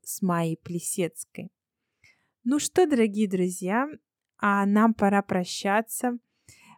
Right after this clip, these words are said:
П-, напоминаю, что тексты почти всех выпусков подкаста, почти примерно ста сорока выпусков,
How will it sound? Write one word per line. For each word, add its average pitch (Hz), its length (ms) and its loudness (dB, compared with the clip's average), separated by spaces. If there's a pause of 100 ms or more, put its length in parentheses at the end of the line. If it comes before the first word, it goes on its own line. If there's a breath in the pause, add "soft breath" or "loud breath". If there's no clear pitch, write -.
П-, - 80 -10
напоминаю, 220 800 4
что 220 400 0
тексты 226 600 0
почти 214 640 -4
всех - 680 -6
выпусков 190 720 -2 (120)
подкаста, 180 760 -4
почти - 480 -4
примерно 202 640 0
ста - 440 2
сорока 175 640 -2
выпусков, 233 680 -2